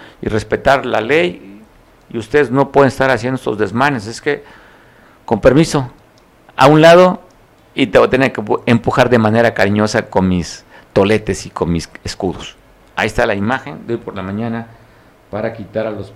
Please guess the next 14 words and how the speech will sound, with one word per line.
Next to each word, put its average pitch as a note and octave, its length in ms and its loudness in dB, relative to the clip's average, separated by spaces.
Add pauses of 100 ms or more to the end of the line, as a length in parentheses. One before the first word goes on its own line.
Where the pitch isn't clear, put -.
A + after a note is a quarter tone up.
a G2+ 60 -12
la F2 160 -10
protesta D3+ 480 -14
de G2 120 -14
policías G2 520 -14
del F#2 160 -14
ipai, D3 440 -8 (920)
porque G2 200 -20
estaban G#2 480 -12
simplemente G#2+ 720 -6 (680)
estorbando G2+ 880 0
a A2 80 -4
la G#2 140 -4
circulación. G2+ 760 -6